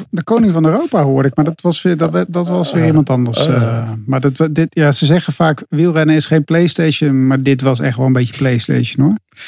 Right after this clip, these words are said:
Speaker 1: Ik bedoel, wat ze ook, wat ze ook wilden, dat gebeurde ook.
Speaker 2: Ja.
Speaker 1: Het is, het was, eh, zeldzaam, zeldzaam dominant. De hele ploeg trouwens ook.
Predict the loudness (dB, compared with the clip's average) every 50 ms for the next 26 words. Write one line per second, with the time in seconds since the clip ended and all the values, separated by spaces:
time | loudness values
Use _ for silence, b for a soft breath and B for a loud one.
0 | B B B -2 0 0 2 2 2 2 2 0 -2 -8 _ _ _ _ _ _
1 | _ _ _ _ _ _ -6 -6 -4 -2 -2 0 0 -2 -2 -2 -4 -4 -2 -2
2 | -2 -2 -2 0 0 2 2 2 2 0 0 0 0 -2 -2 0 -2 -2 -2 -4
3 | -2 0 2 2 2 2 0 -2 -2 -4 -8 _ -10 -10 -10 -10 -10 _ _ _
4 | -8 -4 -2 -2 -2 -4 -4 -6 -4 -4 -4 -2 -2 -4 -6 -6 -8 -8 -4 -2
5 | -2 -2 -4 -4 -6 -2 0 2 2 2 0 -2 -2 0 0 0 0 -2 -4 -4
6 | -2 0 0 0 0 0 0 0 2 0 0 2 2 2 2 4 4 4 4 4
7 | 2 2 0 -2 0 0 2 2 2 2 0 0 0 0 -2 -2 -2 -4 -2 -2
8 | -2 -2 -2 -2 -4 -4 -6 -10